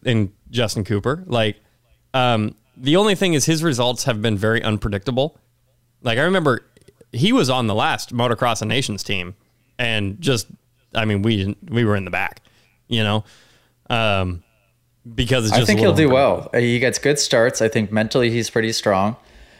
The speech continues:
Speaker 2: Uh, and I, I think he'll give it his, his all.
Speaker 1: Yeah.
Speaker 2: Uh, we're flashing battery right now.
Speaker 1: Well, let's wrap it up. I'm done.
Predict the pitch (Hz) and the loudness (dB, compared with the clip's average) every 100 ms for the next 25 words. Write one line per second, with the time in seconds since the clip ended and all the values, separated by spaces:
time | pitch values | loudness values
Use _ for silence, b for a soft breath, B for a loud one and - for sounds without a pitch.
0 | b - 104 101 98 - 113 104 - - | b -2 2 4 4 2 0 0 -2 -10
1 | - - - 117 104 123 123 107 82 - | -18 -14 -2 0 2 -2 0 -2 -2 -2
2 | 117 110 104 107 110 92 - - 95 98 | 0 2 2 0 0 0 -6 -8 -6 -2
3 | 87 92 - - b b - 104 95 92 | 2 2 0 -6 b b -6 0 2 4
4 | 113 110 117 110 - 101 95 92 90 87 | 2 2 2 2 0 0 2 2 2 0
5 | 82 80 85 90 _ _ 131 135 135 131 | 0 -2 -4 -6 _ _ -2 0 0 -2
6 | 127 139 - - - 123 123 110 110 92 | -2 -2 -4 -8 -6 -2 0 0 -2 -4
7 | - 107 107 92 | -8 -10 -6 -6